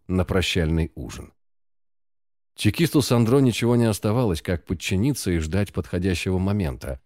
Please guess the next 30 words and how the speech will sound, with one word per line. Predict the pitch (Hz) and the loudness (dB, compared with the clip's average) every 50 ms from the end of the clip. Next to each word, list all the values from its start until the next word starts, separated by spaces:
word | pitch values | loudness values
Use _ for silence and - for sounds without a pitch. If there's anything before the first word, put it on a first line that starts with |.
| _ _ _ | _ _ _
когда | - 90 87 92 92 90 | -4 -2 0 2 4 4
он | 87 90 | 2 2
сможет | 85 - 98 98 92 87 82 - | 0 0 0 0 0 -2 -2 -4
привести | - 82 82 82 76 - - - 104 110 104 - _ _ - | -4 -4 -2 -2 -4 -4 -2 0 0 0 0 -4 _ _ -6
в | 90 87 104 | -2 0 0
исполнение | 104 - - 104 95 95 92 92 90 87 87 85 82 78 | 0 0 0 0 2 4 4 4 4 2 2 2 0 -2
приказ. | - - 78 80 76 - - - - - - - - _ _ _ _ _ _ _ _ _ _ _ _ _ _ _ | -4 -4 -6 -6 -6 -6 -8 -8 -8 -10 -12 -14 -16 _ _ _ _ _ _ _ _ _ _ _ _ _ _ _
Но | - 95 104 110 | 2 2 2 4
пока | - 139 - - 165 156 | 4 2 2 2 2 2
что | - - 151 | 2 0 0
такой | - 147 - 151 147 143 | 0 0 2 4 4 4
удобной | 127 139 135 135 143 131 | 6 4 4 4 4 0
ситуации | - 147 123 127 107 107 110 - - 113 | 0 -2 0 2 2 2 0 0 -2 0
не | 107 110 104 | 0 0 0
возникало. | 101 87 90 85 - - 65 58 - - _ _ _ _ _ _ _ _ _ _ _ _ _ _ _ _ _ _ _ _ _ _ _ - | 0 0 -2 -4 -4 -6 -10 -10 -12 -14 _ _ _ _ _ _ _ _ _ _ _ _ _ _ _ _ _ _ _ _ _ _ _ -2
Вечером | 80 101 156 170 - 175 165 165 156 | 2 4 4 4 4 2 2 2 2
все | - 160 147 | 2 0 0
шестеро | - - 165 170 - - - 131 120 104 | 2 2 0 0 0 0 0 2 4 4
и | 101 | 2
седьмой | 95 - 120 98 101 113 143 165 151 - _ _ _ _ _ | 2 0 0 0 2 2 2 2 0 -2 _ _ _ _ _
снова | - - - 101 120 165 165 156 | -8 -2 2 2 4 4 4 2
собрались | - - 120 113 107 104 110 117 - - | 0 0 0 2 2 2 2 0 0 -2
вместе. | 80 80 73 71 - - 82 76 - _ _ _ _ _ _ - | -4 -2 -4 -4 -6 -6 -8 -8 -8 _ _ _ _ _ _ -2
На | 92 95 | 0 0
краю | - - 92 95 92 90 87 | 2 2 4 4 4 4 4
леса, | 85 92 120 127 - 131 127 117 _ _ _ _ - | 4 2 2 0 0 -2 -4 -4 _ _ _ _ -4
возле | 90 95 95 85 90 80 | 0 0 2 2 0 -2
пещеры, | - 80 78 - - - 123 131 127 120 107 90 80 _ _ _ _ _ | -2 -4 -4 -2 -2 -2 0 0 2 2 0 0 -2 _ _ _ _ _
разложили | - - 117 117 101 117 117 101 107 120 104 87 | -2 2 2 2 4 4 2 2 2 2 0 0
костер – | 76 - 71 - - - - - 120 123 117 95 87 - | -2 -4 -8 -8 -8 -8 -6 -2 -2 0 -2 -2 -4 -8